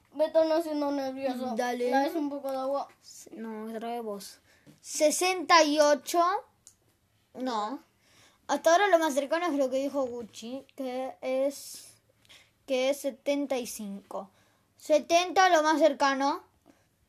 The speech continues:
Speaker 2: Setenta es lo más cercano hasta el momento.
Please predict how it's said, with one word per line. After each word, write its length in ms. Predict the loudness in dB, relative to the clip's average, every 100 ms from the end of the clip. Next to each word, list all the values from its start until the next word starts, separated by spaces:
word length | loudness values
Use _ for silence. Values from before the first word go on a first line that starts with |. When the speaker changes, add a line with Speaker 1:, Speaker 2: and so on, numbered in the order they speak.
| _ _ _ _ _ _
Speaker 2:
Setenta 640 | -10 0 2 2 6 8
es 40 | 8
lo 120 | 8
más 160 | 4
cercano 540 | 8 6 8 6 6 4
hasta 260 | 6 6
el 80 | 6
momento. 680 | 2 -2 -2 -4 -6 -6 -8